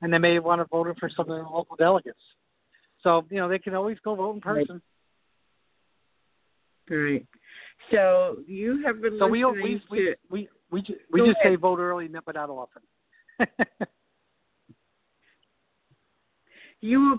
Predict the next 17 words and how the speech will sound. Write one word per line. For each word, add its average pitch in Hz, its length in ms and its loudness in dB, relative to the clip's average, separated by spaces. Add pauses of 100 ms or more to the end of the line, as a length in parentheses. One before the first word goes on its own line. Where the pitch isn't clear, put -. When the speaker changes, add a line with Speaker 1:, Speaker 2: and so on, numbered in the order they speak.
Speaker 2:
born 240 240 2
and 226 180 0
raised 226 400 2
in 240 160 -6
Cohoes? 247 640 0 (1040)
Speaker 1:
Yes, 147 180 0 (100)
ma'am. 185 180 -2 (1500)
Speaker 2:
So, 214 60 2 (340)
<laughs> 214 60 2 (600)
so 208 60 2
you 240 400 4
can 285 300 0
tell 220 160 0
many 196 400 -2 (100)
stories 214 540 2
about 170 260 0
Albany 156 520 -4